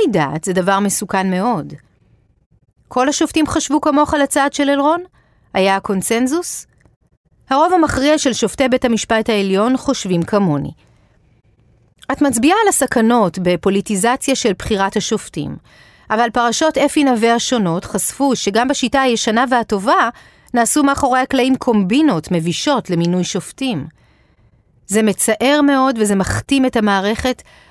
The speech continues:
אבל שלא בצדק. זה בשום אופן לא מייצג או מעיד על הכלל. נפגשת עם פוליטיקאים כדי שיקדמו אותך? עם יושב ראש לשכת עורכי הדין, עשית לובי? לא עלה על דעתי.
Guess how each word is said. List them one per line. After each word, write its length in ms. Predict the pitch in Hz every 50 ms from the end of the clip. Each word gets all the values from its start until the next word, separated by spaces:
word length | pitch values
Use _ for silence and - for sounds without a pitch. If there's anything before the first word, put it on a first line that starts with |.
| _ -
אבל 160 | - 208 214
שלא 260 | 208 - 247 233 214 208
בצדק. 540 | 233 - - - 190 175 143 - - - - _ _ _ _ _ _ -
זה 120 | - 196
בשום 360 | 185 196 - - - 359 359
אופן 300 | - 262 285 - - 269
לא 100 | 240 226
מייצג 540 | 233 240 233 208 190 - - - 269 269 220
או 60 | 220
מעיד 420 | 214 208 - - 240 240 254 214 226
על 120 | 214 220
הכלל. 440 | 214 - - 196 160 135 - - - - - _ _ _ _ _ _ _ _ _ _ _ _ _ _ _ _ _ -
נפגשת 460 | 180 190 175 180 214 214 220 - -
עם 80 | 233 220
פוליטיקאים 600 | 240 226 202 196 - 190 - 196 202 208 214 208
כדי 180 | 233 196 190
שיקדמו 520 | - - 202 165 - 190 175 170 180 233 262
אותך? 400 | 269 - 359 370 - - - - - _ _ _ _ _ _ -
עם 180 | 269 247 233
יושב 280 | 226 214 - - 214 196
ראש 200 | 208 214 - 233
לשכת 300 | - - - 214 196 -
עורכי 200 | 190 - - 196
הדין, 400 | 185 175 175 175 220 269 302 294
עשית 300 | 233 - - 190 - -
לובי? 320 | 190 208 247 247 277 349 381 _ _ _ _ _ _ _ _ _ _ _ _ _ _ _ _ _ _
לא 180 | 190 190 202 196
עלה 200 | 190 185 180 175
על 80 | 175 175
דעתי. 440 | 175 175 170 165 160 - 214 185